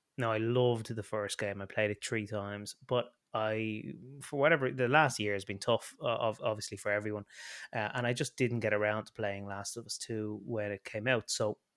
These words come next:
I played it fairly recently. And the end of that game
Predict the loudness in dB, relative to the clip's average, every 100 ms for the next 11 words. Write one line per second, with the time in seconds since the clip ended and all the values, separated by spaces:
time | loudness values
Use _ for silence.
0 | _ _ _ _ 2 6 6 6 0 0
1 | 0 0 0 -4 -8 -12 _ _ _ -20
2 | -20 _ _ _ _ -14 -14 _ 2 6
3 | 8 8 6 2 0 -6 -2 2 4 4
4 | 4 4 4 2 2 2 2 2 -2 -10